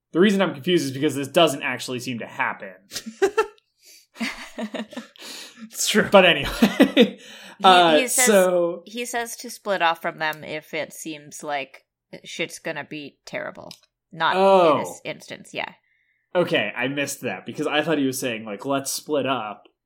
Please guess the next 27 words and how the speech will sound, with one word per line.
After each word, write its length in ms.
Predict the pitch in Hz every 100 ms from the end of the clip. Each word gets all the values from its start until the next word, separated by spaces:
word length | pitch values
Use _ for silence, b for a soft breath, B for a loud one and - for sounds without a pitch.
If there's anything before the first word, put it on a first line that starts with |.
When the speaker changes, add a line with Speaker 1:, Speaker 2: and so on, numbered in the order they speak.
| _ _ _
Speaker 1:
And 80 | 127
I 60 | 127
Speaker 3:
No, 60 |
Speaker 1:
thought 160 | 151 135
they 80 | 120
were 80 | 110
Speaker 3:
he 80 |
Speaker 1:
gonna 200 | 101 104 -
do, 40 |
like, 120 | 110
a 20 |
Speaker 3:
basically 240 | 107 98 156
Speaker 1:
thing 340 | 151 135 127
where 140 | 117 98
he 100 | 95
fakes 360 | - 110 -
it 100 | 117
and 140 | 104 98
they 120 | 95
go 160 | 95 90
hide 300 | 95 90 95
or 80 |
something 200 | 98 120
like 160 | 113 107
that. 240 | 120 120 _
Okay. 220 | 117 -
Speaker 3:
Yeah, 300 | 180 170 143